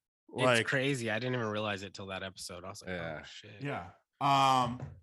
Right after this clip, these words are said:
Speaker 2: yo, I would go with you on, on, uh, M G M T on that, because honestly, that was, like, such a quintessential, I know we talk about Bloghouse
Speaker 3: It was
Speaker 2: in
Speaker 3: a
Speaker 2: that
Speaker 3: time.
Speaker 2: era.
Speaker 3: Yeah.
Speaker 2: Um,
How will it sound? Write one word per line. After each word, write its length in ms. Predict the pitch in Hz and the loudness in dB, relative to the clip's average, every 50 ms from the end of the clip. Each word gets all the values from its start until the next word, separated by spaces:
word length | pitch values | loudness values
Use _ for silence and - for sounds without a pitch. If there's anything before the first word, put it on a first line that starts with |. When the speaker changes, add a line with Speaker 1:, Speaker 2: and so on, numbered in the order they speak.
| _ _ _ _ _ _ _ _ - | _ _ _ _ _ _ _ _ 0
Speaker 2:
yo, 160 | 151 185 196 | 6 6 8
I 160 | - - 160 | 8 8 6
would 160 | 220 339 349 | 8 6 6
go 140 | - 349 339 | 6 6 6
with 140 | 330 302 - | 6 6 4
you 120 | 277 262 233 | 4 6 6
on, 200 | 220 214 202 185 - - - | 6 6 4 -2 -8 -6 0
on, 360 | 160 165 165 160 160 165 165 | 2 4 4 4 4 2 -2
uh, 260 | 139 147 151 147 147 143 | 0 2 2 2 2 2
M 140 | 135 151 160 | 0 0 0
G 140 | 147 151 160 | 0 0 0
M 100 | 143 135 | 0 0
T 180 | 131 160 180 175 | 0 0 2 2
on 200 | 120 107 104 107 | 2 0 -2 -2
that, 260 | 101 98 101 107 - _ _ _ - | -2 -2 -4 -4 -6 _ _ _ -4
because 340 | 143 131 - 165 151 135 - - _ - - | -2 0 0 -2 -2 -2 -6 -12 _ 0 4
honestly, 680 | 135 147 160 175 208 226 202 - - 220 226 233 233 | 6 6 6 6 4 0 -4 -2 0 0 0 0 2
that 260 | 170 165 160 175 151 | 2 4 4 4 4
was, 220 | 165 175 160 - | 4 2 2 2
like, 200 | 170 156 156 147 | 2 0 0 0
such 260 | - - 156 151 - - | 0 -2 -2 0 0 -2
a 60 | 143 | -2
quintessential, 1080 | - - - 156 156 156 156 147 - 156 147 147 143 - - 143 143 143 139 139 - _ _ _ _ _ _ - 123 | -2 -4 -2 0 2 2 2 0 2 0 0 0 0 0 2 4 4 2 2 -2 -6 _ _ _ _ _ _ -6 0
I 40 | |
know 100 | 131 143 | 2 4
we 100 | 147 147 | 4 4
talk 260 | 139 - 147 135 127 127 | 4 6 4 4 4 2
about 260 | 131 131 120 113 - | 4 2 2 2 0
Bloghouse 800 | - 117 117 113 117 123 117 - 123 117 113 117 123 127 127 | -2 0 2 2 2 0 0 0 0 2 2 2 0 -2 -4
Speaker 3:
It 60 | 110 113 | -4 -4
was 80 | 120 123 | -2 -2
Speaker 2:
in 40 | |
Speaker 3:
a 40 | 113 | -2
Speaker 2:
that 140 | 113 113 117 | 0 2 2
Speaker 3:
time. 260 | 127 147 156 135 113 98 | 4 4 4 4 4 2
Speaker 2:
era. 520 | - 117 117 117 117 117 117 117 117 - _ _ _ - | 2 0 0 0 0 0 0 0 -4 -8 _ _ _ -12
Speaker 3:
Yeah. 680 | 98 101 110 117 120 113 104 123 120 117 120 117 117 | -8 -4 -4 -2 0 2 2 4 4 4 4 4 2
Speaker 2:
Um, 180 | 113 117 127 | 0 -2 -6